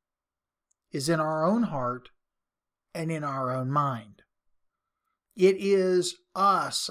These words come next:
understanding that as a human being,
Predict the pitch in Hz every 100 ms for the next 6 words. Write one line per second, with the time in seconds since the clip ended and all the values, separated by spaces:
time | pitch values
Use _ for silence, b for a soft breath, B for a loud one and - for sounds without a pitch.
0 | - 180 165 - - 180 175 180 165 123
1 | - - _ _ _ _ _ 127 147 139
2 | 135 131 - - _ _ _ _ _ _
3 | 165 151 151 - 185 196 202 185 170 170
4 | 160 135 127 147